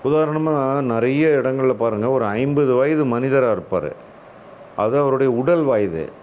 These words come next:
மன வயதை பார்த்தீங்கன்னா பத்து கூட இருக்காது. Ten year old mental maturity. அது vary ஆகும். ஒரு ஐம்பது வயது உள்ள ஒரு பத்து பேர் நிறுத்துனீங்கன்னா, அந்த உடம்பு கிட்டத்தட்ட ஐம்பது வருஷ வளர்ச்சியை அது கண்டிருக்கும்.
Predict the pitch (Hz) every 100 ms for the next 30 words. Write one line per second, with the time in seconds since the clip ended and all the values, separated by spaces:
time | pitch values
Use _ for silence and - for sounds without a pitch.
0 | - 92 104 156 175 156 143 131 120 120
1 | 120 123 147 135 120 - - 127 - 156
2 | 147 156 123 92 - - - - - -
3 | - - - - - - - - 131 143
4 | 160 170 151 147 143 127 117 117 120 95
5 | - 85 76 73 - - - - - -
6 | - - - - - - - - - -
7 | - - - - - 95 117 117 160 175
8 | 143 87 82 - - - - - - -
9 | - - - - - - - - - 117
10 | 113 98 120 143 156 147 143 135 127 120
11 | 110 107 139 156 160 147 135 110 120 117
12 | 117 151 143 127 117 131 135 123 120 101
13 | 92 120 151 131 110 117 120 151 113 117
14 | 135 127 120 113 117 107 127 131 143 139
15 | 120 101 107 104 90 69